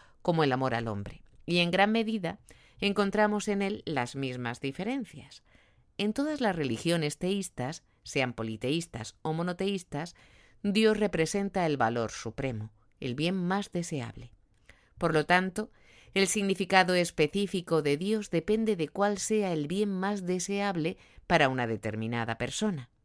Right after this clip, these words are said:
La comprensión del concepto de Dios debe comenzar, en consecuencia, con un análisis de la estructura caracteriológica de la persona que adora a Dios. Hasta donde tenemos conocimiento al respecto,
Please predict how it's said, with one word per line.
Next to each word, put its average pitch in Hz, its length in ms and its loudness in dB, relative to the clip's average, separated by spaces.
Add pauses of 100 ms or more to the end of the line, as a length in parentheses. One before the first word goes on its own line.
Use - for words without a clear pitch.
(720)
La 185 220 6
comprensión 180 760 0
del 185 160 0
concepto 175 580 -2
de 175 140 2
Dios 202 300 -2
debe 190 260 0
comenzar, 117 640 -4 (100)
en 147 200 -2
consecuencia, 185 960 -2 (440)
con 180 180 4
un 185 120 2
análisis 185 600 2
de 160 100 4
la 127 100 2
estructura 143 600 -2
caracteriológica 165 1200 -4
de 165 100 -4
la 101 120 -8
persona 156 580 -4
que 120 120 -4
adora 107 440 -6
a - 20 -8
Dios. 180 380 -6 (1080)
Hasta 185 300 6
donde 175 280 4
tenemos 170 400 4
conocimiento 165 600 0
al 165 120 2
respecto, 175 640 -2